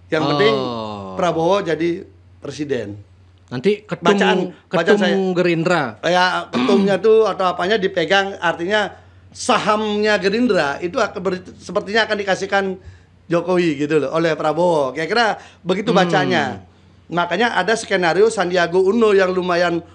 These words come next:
Speaker 1: punya pengaruh di Gerindra, ditata ulang dia masuk ke P tiga.
Speaker 2: Hmm.
Speaker 1: <laughs> Dengan janji jadi wakil presidennya, Ganjar,
Speaker 2: Akhirnya
Speaker 1: kan?
Speaker 2: di-prank, kan?
Speaker 1: <laughs> Entahlah, ini kan permainan ininya, kan?
Speaker 2: Oh, skenarionya.
Speaker 1: Nah,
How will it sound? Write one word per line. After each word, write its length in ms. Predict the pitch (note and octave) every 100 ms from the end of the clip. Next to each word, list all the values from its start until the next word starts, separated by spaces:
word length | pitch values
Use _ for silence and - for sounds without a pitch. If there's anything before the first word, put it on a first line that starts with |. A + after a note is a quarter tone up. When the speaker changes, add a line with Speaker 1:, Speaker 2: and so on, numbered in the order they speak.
| -
Speaker 1:
punya 260 | - E3+ F3
pengaruh 380 | F3+ F3+ A#3 B3
di 120 | F3
Gerindra, 680 | E3 D#3 C3+ C#3 D#3+ B3 - - - - _ _
ditata 500 | - G#3 G#3+ A3 A#3
ulang 380 | G#3 G#3+ A#3 B3+
dia 120 | A#3+
masuk 280 | A#3+ A3 A#3
ke 60 | G#3
P 140 | A3+
tiga. 260 | A3 G3 G3+ - G3 D#3+ -
Speaker 2:
Hmm. 840 | E3+ F#3 G3+ G#3 G#3+ A3 G#3+ G3+ F#3 D#3
Speaker 1:
<laughs> 240 | - -
Dengan 260 | F3 G#3+ G#3
janji 300 | G3+ F#3 C4
jadi 140 | A3 G3+
wakil 300 | G3+ F#3 G3
presidennya, 800 | G3 F#3 G3+ G#3+ A3 G3 F3 - - -
Ganjar, 460 | F3+ F3 E3+ G3 F3
Speaker 2:
Akhirnya 220 | F#3 F#3
Speaker 1:
kan? 60 | G#3+
Speaker 2:
di-prank, 440 | A3+ - A#3+ G3+ F3
kan? 140 | D3+ D#3 C3+ - -
Speaker 1:
<laughs> 300 | G#4+ - F#3
Entahlah, 320 | F#3 A#3+ A3
ini 160 | G#3+ C#4+
kan 140 | C#4+
permainan 480 | C#4+ C4 B3 B3+ B3+
ininya, 360 | C#4 D4+ C4+ G3
kan? 140 | G3+
Speaker 2:
Oh, 680 | A#3 B3+ C4+ C4+ B3+ G#3+ D#3+ - _ _
skenarionya. 1040 | - G3+ G3+ G3+ G3 G3 G3 F3 C3 G2+ F#2
Speaker 1:
Nah, 200 | - A#3